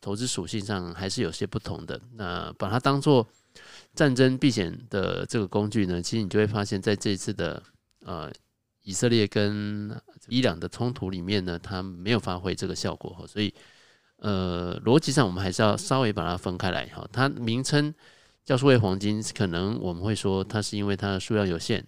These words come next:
啊，那它也是一个去中心化的产品，那它产出的方式类似像挖矿，所以接下来会有谈到，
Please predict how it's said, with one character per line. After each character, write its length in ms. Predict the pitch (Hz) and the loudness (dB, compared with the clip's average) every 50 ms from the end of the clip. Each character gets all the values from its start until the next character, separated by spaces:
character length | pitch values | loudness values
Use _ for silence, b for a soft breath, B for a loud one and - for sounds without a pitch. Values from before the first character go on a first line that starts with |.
| _ | _
啊， 140 | - 85 - - | -16 -14 -12 -8
那 180 | 90 90 87 85 | -8 -6 -6 -6
它 300 | - - 92 92 95 98 | -6 -6 -6 -4 -4 -4
也 260 | 95 87 76 - - - | -4 -6 -8 -8 -10 -10
是 200 | - - 107 92 | -8 -8 -6 -6
一 40 | - | -6
个 140 | - 90 | -6 -8
去 220 | 90 - - - 120 | -8 -6 -6 -6 -4
中 160 | 120 113 113 | -4 -4 -4
心 120 | 113 120 | -4 -4
化 140 | 117 117 110 | -2 -2 -2
的 220 | 87 90 87 82 - | 0 -2 -4 -4 -6
产 220 | - - - 85 98 | -10 -12 -12 -10 -8
品， 200 | 107 113 - - 107 104 | -6 -6 -6 -8 -10 -10
那 140 | 98 92 87 - | -10 -10 -10 -10
它 340 | - - - 117 123 127 131 - _ _ - | -10 -6 -4 -2 -2 -2 -4 -6 _ _ -8
产 200 | - - - 82 | -4 -4 -4 -2
出 120 | - - | -2 0
的 80 | 135 117 | 0 0
方 140 | 120 123 123 | 0 -2 -2
式 140 | 123 131 120 - 113 113 | -2 -4 -4 -6 -6 -6
类 120 | 117 110 104 | -4 -4 -4
似 140 | - 107 | -4 -4
像 220 | 98 - 98 92 95 | -4 -4 -4 -4 -4
挖 160 | 98 98 98 | -2 -2 -4
矿， 240 | - - - 95 73 - | -4 -4 -6 -8 -8 -10
所 120 | - - | -14 -16
以 40 | 90 | -12
接 140 | - 104 104 | -8 -6 -6
下 140 | 104 - 101 | -4 -4 -4
来 80 | 92 | -4
会 120 | 90 107 104 | -2 -2 -2
有 120 | 90 - - | -2 -4 -4
谈 180 | - - 87 | -6 -8 -4
到， 200 | 90 107 104 95 | 0 0 0 0